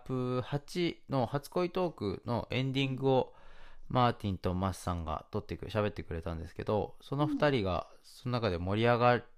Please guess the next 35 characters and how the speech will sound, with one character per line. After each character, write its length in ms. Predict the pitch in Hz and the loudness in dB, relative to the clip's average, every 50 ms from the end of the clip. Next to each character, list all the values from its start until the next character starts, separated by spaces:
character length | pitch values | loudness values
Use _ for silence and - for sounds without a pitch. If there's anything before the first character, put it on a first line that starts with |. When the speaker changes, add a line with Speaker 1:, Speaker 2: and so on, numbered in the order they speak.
| - - | -20 -8
Speaker 1:
ち 80 | - - | 2 2
ゃ 60 | 110 | 2
っ 120 | 107 - - - - - - - _ - | 2 2 -4 -20 -20 -20 -20 -20 _ 2
て、 300 | - 170 175 - - - - - - - - - | 6 6 6 6 2 -4 -20 -20 -20 -20 -14 -10
Speaker 2:
う 40 | |
ん。 40 | 247 | -4
Speaker 1:
サ 120 | 254 117 101 | -2 -2 -2
シ 100 | - - | 0 2
ト 120 | 104 98 | 0 0
ー 40 | - | 0
ク 100 | - - | -2 -8
が 80 | 87 | -10
決 140 | - - - | -8 -4 -4
ま 100 | 90 87 | -2 -2
っ 100 | 85 - | -2 -4
た 120 | - 87 - | -6 -8 -6
そ 120 | - 82 | -4 -6
う 40 | 82 | -4
な 100 | 78 78 | -4 -6
ん 60 | 76 | -8
で 60 | 76 | -10
す 80 | - - | -12 -14
よ。 100 | - - 95 - - - - - - - - - - - - _ - - - _ - - - | -14 -14 -14 -16 -18 -20 -20 -20 -20 -20 -20 -20 -20 -20 -20 _ -20 -20 -20 _ -20 -20 -20
Speaker 2:
こ 120 | - - 247 | -12 -6 -2
れ、 200 | 226 226 226 220 | 2 2 2 2
サ 160 | 226 226 226 | 0 -4 -6
シ 160 | - 277 269 | -6 -6 -6
ト 160 | 302 302 294 | -6 -6 -6
ー 20 | 294 | -6
ク、 140 | 294 - 202 196 180 170 160 143 - - - _ _ _ - | -6 -8 -8 -6 -4 -4 -4 -4 -6 -10 -14 _ _ _ -10
あ 120 | 190 196 | -8 -8
の、 380 | 196 190 180 180 175 175 175 180 | -8 -8 -8 -8 -6 -6 -6 -6
初 260 | 196 214 208 220 240 233 | -6 -6 -6 -6 -6 -6
め 160 | 220 214 202 | -6 -6 -8
て 600 | - 180 165 156 151 147 143 139 135 - - - | -6 -6 -6 -4 -4 -4 -4 -6 -6 -8 -10 -16